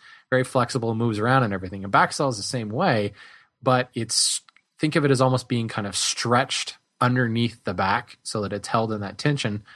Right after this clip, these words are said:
That's what makes it more precise. So essentially to fix it, he has to retension the saw, and it's done. Well,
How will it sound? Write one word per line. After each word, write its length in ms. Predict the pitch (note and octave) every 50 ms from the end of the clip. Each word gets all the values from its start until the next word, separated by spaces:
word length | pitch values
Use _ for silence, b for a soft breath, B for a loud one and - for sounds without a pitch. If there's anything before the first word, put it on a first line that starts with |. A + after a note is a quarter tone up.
| B B B
That's 120 | A#2 G#2+ C3+
what 100 | B2+ B2
makes 240 | A2+ A2 G2+ -
it 100 | A#2 - -
more 160 | G2+ G2+ F#2+
precise. 600 | F#2+ - G2+ - - C#3 A#2+ G2 E2 - - - - B B B B B B B
So 440 | B - - - C3+ B2+ B2+ C#3 -
essentially 600 | C#3+ B2+ - - A#3 A#3+ A#3+ - - F3+ D3+ C3+ C3+
to 140 | - C#3
fix 440 | A#2+ - - - - B3 B3 - - C#3+
it, 100 | A2+ A2
he 100 | A#2 A#2+
has 180 | D3 D3+ C3 -
to 80 | - A#2
retension 800 | A2 A2 A2+ B2+ D3+ F3 F3 C#3+ - - D#3 C#3+ - - B2 A2+
the 80 | A2 G#2
saw, 560 | - - - C3+ B2 A2 F#2+ - F2 F2 G2
and 140 | G2+ G#2+ A2
it's 180 | A2+ A2+ A2+
done. 480 | A#2 A2 B2+ C#3 C#3+ C#3+ C#3 C3 A#2+ - B B B B B B B B B B _ _ _ _ _ _ _ _ _ _ - - B B B B
Well, 380 | D#3 D#3 C3 C3 B2 A#2+ A2+